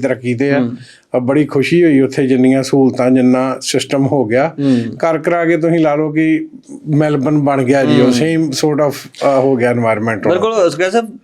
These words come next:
Speaker 2: ਚਲੋ ਆਪਾਂ ਅਗਲੀ ਗੱਲ ਤੇ ਵੀ ਆਉਣੇ। ਬਲ ਸਾਹਿਬ ਨਾਲ ਗੱਲ ਹੋ ਰਹੀ ਸੀ, ਉਹ ਵੀ ਇਸੇ ਏਰੀਆ ਤੋਂ ਬਿਲੋਂਗ ਕਰਦੇ ਨੇ। ਮੈਨੂੰ
Speaker 1: ਹਾਂਜੀ।
Speaker 2: ਬੜੀ, ਮੇਰੇ ਲਈ ਬੜੀ ਹੈਰਾਨ, ਕਿਉਂਕਿ ਮੈਨੂੰ ਸੱਤ ਅੱਠ ਸਾਲ ਹੋ ਗਏ ਗਏ ਨੂੰ।
Speaker 1: ਹਾਂਜੀ।
Speaker 2: ਜਿਹੜੀਆਂ ਚੀਜ਼ਾਂ ਉਹਨਾਂ ਨੇ ਦੱਸੀਆਂ ਵੀ, ਅ, ਸ਼੍ਰੀ ਅੰਮ੍ਰਿਤਸਰ ਸਾਹਿਬ ਉੱਥੇ ਜਿਹੜੀਆਂ ਮਿਲ, ਮਿਲ ਰਹੀਆਂ ਨੇ,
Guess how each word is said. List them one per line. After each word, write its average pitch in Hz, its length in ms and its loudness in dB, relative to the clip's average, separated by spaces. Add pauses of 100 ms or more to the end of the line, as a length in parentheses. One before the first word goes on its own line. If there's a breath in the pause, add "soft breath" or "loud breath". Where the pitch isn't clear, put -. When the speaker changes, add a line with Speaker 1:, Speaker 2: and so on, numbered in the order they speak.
Speaker 2:
ਚਲੋ 160 120 0
ਆਪਾਂ 165 280 0
ਅਗਲੀ 156 220 0
ਗੱਲ 165 120 2
ਤੇ 180 120 0
ਵੀ 185 60 0
ਆਉਣੇ। 175 160 2
ਬਲ 147 240 -2
ਸਾਹਿਬ 190 240 -2
ਨਾਲ 170 160 0
ਗੱਲ 147 220 0
ਹੋ 147 60 2
ਰਹੀ 127 100 2
ਸੀ, 139 120 -2
ਉਹ 143 80 2
ਵੀ 151 280 2
ਇਸੇ 156 260 -2
ਏਰੀਆ 135 180 0
ਤੋਂ 131 120 -2
ਬਿਲੋਂਗ 123 280 2
ਕਰਦੇ 123 280 0
ਨੇ। 170 60 -2
ਮੈਨੂੰ 170 200 0
Speaker 1:
ਹਾਂਜੀ। 156 120 0
Speaker 2:
ਬੜੀ, 147 220 0
ਮੇਰੇ 143 320 0
ਲਈ 165 120 4
ਬੜੀ 160 200 0
ਹੈਰਾਨ, 156 200 -2
ਕਿਉਂਕਿ 151 160 -2
ਮੈਨੂੰ 160 240 -2
ਸੱਤ 139 340 -4
ਅੱਠ 139 80 -4
ਸਾਲ 147 240 -2
ਹੋ 151 100 -2
ਗਏ 131 60 2
ਗਏ 127 200 2
ਨੂੰ। 165 220 -4
Speaker 1:
ਹਾਂਜੀ। 98 260 -4 (280 loud breath)
Speaker 2:
ਜਿਹੜੀਆਂ 147 280 0
ਚੀਜ਼ਾਂ 160 260 -2
ਉਹਨਾਂ 165 120 0
ਨੇ 165 60 2
ਦੱਸੀਆਂ 151 380 -2
ਵੀ, 147 460 -2
ਅ, 131 360 2 (140)
ਸ਼੍ਰੀ 135 220 0
ਅੰਮ੍ਰਿਤਸਰ 139 320 -2
ਸਾਹਿਬ 139 320 -2
ਉੱਥੇ 131 400 0
ਜਿਹੜੀਆਂ 127 360 2 (220)
ਮਿਲ, 131 380 2
ਮਿਲ 127 240 2
ਰਹੀਆਂ 156 320 0
ਨੇ, 139 220 -2